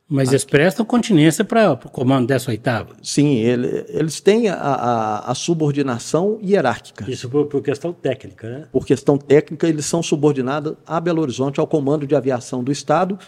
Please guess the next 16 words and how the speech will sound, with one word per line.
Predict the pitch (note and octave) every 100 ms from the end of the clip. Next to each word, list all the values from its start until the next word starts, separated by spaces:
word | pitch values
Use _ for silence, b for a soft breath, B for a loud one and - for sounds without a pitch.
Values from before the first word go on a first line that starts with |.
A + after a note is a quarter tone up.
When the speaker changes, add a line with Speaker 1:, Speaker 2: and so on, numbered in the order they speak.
| b b b -
Speaker 2:
que | F3
coordena | G3+ C3 C3 F3+ G#3 A3 - _ _ _ _
toda | F3 G#3 A#3+
uma | A3+ F3+ F#3+ F3+
estrutura | - D3+ C#3+ F#3+ F#3
no | F3+
estado | A#3+ - F3+ F#3
de | F3+ G3+
Minas | G3 F3+
Gerais. | E3+ F#2+ A#2
Então, | C3+ E3+ G3
eles | F#3
coordenam | - F#3+ C#3+ F3
toda | F3 G#3 A3+ G#3
essa | G3 G#3
aviação. | E3+ F#3+ F3+ -